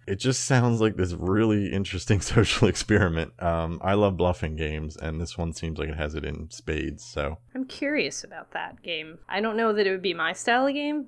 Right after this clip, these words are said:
Speaker 2: but
Speaker 1: I see it being either amazing or just a complete dud. I don't know if there's any in between with that one. It's just so out there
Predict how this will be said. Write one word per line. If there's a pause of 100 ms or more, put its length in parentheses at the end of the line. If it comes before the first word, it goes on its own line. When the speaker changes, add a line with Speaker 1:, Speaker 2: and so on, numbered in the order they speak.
Speaker 2:
but
Speaker 1:
I
see
it
being
either
amazing
or
just
a
complete
dud.
I
don't
know
if
there's
any
in
between
with
that
one. (160)
It's
just
so
out
there